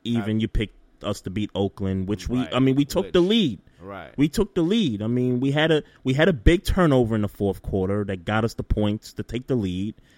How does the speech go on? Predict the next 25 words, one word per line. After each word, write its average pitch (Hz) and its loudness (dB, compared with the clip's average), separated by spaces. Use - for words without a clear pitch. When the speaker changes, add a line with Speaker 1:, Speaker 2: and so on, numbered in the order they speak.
Speaker 1:
and 117 0
then 127 2
the 120 0
defense 120 -2
just - -4
went 127 0
prevent. 139 -2
Speaker 2:
Yeah, 98 -14
and 120 -14
I 156 -14
was 190 -18
like, 190 -16
"Y'all 208 -12
be 214 -18
lucky," 196 -14
but 165 -14
I'm, 202 -16
again, 202 -12
it 180 -12
was 202 -18
like, 180 -10
but 170 -8
all 185 -6
these 208 -14
games 185 -10